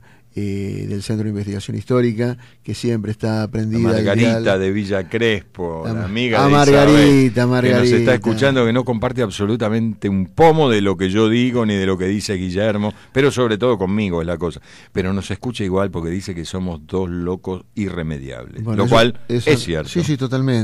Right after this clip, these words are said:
Speaker 2: Totalmente.
Speaker 1: no, no. También queremos, bueno, recién, este, llegó a la radio nuestro director de la radio, a quien le damos, eh, quiero manifestar que el día sábado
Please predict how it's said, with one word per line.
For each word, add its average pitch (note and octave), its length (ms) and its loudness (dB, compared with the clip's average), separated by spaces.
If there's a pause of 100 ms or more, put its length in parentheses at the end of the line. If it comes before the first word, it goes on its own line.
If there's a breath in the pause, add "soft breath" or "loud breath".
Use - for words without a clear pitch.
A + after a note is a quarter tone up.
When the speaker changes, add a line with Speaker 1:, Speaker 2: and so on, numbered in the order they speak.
Speaker 2:
Totalmente. A2 380 -2
Speaker 1:
no, G#2+ 140 -4
no. G#2 80 -10 (840 loud breath)
También C#3+ 440 4
queremos, C3+ 320 6
bueno, B2 200 4
recién, C3 480 2
este, A2+ 840 -2
llegó A#2 320 2
a A#2+ 40 4
la A#2 140 2
radio A#2+ 480 2
nuestro A2 400 -2
director A2 500 0
de A2+ 100 0
la A2+ 100 -2
radio, B2 420 0
a - 40 -4
quien A2 160 -4
le A2 80 -2
damos, A2+ 460 -4 (520 loud breath)
eh, A2 580 -2
quiero B2+ 460 4 (140)
manifestar A#2 800 -2 (500 soft breath)
que A2 720 0
el A2 240 -4
día C3+ 180 4
sábado A#2 520 2